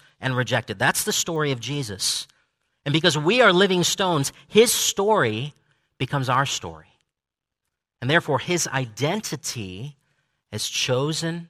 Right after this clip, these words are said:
precious, and rejected becomes our identity.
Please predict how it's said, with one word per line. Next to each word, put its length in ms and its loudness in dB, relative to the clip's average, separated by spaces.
precious, 680 -4
and 120 -8
rejected 760 -6
becomes 440 -4
our 280 -4
identity. 760 -10